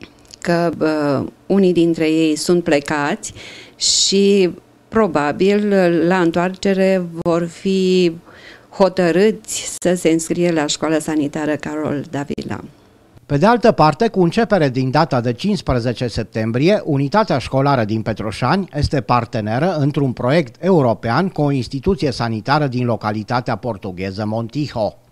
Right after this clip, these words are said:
Speaker 1: Acest proiect pe care noi l-am, um, derulat în perioada august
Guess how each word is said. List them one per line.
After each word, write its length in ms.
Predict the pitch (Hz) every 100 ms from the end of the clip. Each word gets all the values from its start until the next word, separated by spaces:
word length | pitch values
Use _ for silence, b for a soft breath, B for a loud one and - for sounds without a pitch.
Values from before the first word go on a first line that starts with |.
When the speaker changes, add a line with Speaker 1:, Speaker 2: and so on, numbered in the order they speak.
| _ _ _ _ -
Speaker 1:
Acest 400 | 165 175 185 -
proiect 540 | 202 165 147 147 -
pe 200 | - 180
care 300 | 160 160 165
noi 440 | 165 175 185 185 175
l-am, 520 | 165 156 156 160 156 156 147 143
um, 220 | 143 120 - B B B B _ _ _ - -
derulat 1000 | - 302 302 175 165 170 190 180 156 - - - - - - - -
în 540 | 165 160 160 151 143 139
perioada 840 | 180 165 170 180 165 165 151 127 123 - _ _ _
august 920 | - 170 156 156 156 165 170 - -